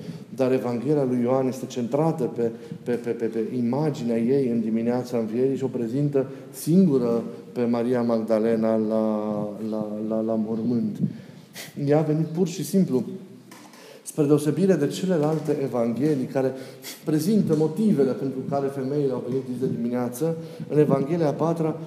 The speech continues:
nu se, nu ni se furnizează niciun motiv pentru Maria Magdalena cu privire la vizita ei la mormântul, la mormântul lui Hristos. Pentru că ea vine într-un mod cu totul,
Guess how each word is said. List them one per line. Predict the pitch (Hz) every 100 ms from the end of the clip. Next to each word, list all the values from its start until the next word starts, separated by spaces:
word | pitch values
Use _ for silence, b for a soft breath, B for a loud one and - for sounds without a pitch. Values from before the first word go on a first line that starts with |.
| B -
nu | 151 202
se, | 196 160
nu | 151 160 180
ni | 165
se | 151
furnizează | - 151 143 170 165 151
niciun | - 160
motiv | 143 135 175 165
pentru | - 180 170 - 127
Maria | 120 120 143
Magdalena | 123 123 113 110 113 123 117 113 B B -
cu |
privire | 127 123 120
la | 131 120 120 117 107
vizita | 123 123 127 117
ei | 113 120
la | 110
mormântul, | 110 107 110 110 - 110
la | 110
mormântul | 110 104 107 110 110
lui | 101
Hristos. | 110 110 113 104 - B B B B B
Pentru | - 143 139
că | 139 135
ea | 139 180 165 - 165
vine | 175 160 156 156 - -
într-un | 143 139 139
mod | 135 147 143
cu | 139
totul, | - 143 143 135